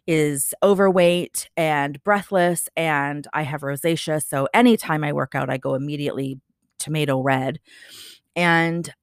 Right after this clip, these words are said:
I felt like people would be laughing at me. And I know, I know that's not the case. I get it. But in my mind, that's what I see. And of course, I'm not happy with how I look.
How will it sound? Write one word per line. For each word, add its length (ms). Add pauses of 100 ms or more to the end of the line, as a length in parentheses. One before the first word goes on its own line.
I 200
felt 420
like 440 (220)
people 280
would 120 (100)
be 120
laughing 400
at 120
me. 180
And 160
I 160 (220)
know, 140
I 180
know 160
that's 240
not 300
the 80
case. 400
I 80
get 240
it. 200 (320)
But 100
in 200
my 200
mind, 400
that's 360
what 180
I 180
see. 480 (680)
And 120
of 160
course, 600 (340)
I'm 140
not 200
happy 460
with 160
how 200
I 140
look. 340